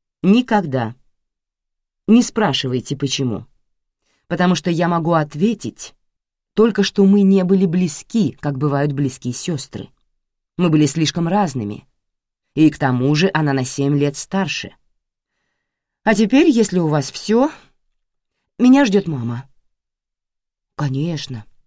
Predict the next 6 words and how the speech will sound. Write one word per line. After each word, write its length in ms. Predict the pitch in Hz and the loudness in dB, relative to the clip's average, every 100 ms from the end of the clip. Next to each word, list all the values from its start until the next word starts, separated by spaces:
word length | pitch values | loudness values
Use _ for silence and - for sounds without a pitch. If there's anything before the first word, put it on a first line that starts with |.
| _ - | _ -4
Обед 480 | 131 139 139 220 220 | -2 0 2 0 0
матери 400 | 175 196 170 147 | -2 -2 -2 -4
и 60 | |
дочери, 440 | 131 165 - 107 - | -4 -6 -6 -12 -12
понимаю». 540 | 104 104 107 147 123 - _ _ _ _ _ _ _ _ | -8 -6 -6 -6 -8 -14 _ _ _ _ _ _ _ _
«Хорошо», — 440 | 262 294 - 185 | -4 -2 -2 -4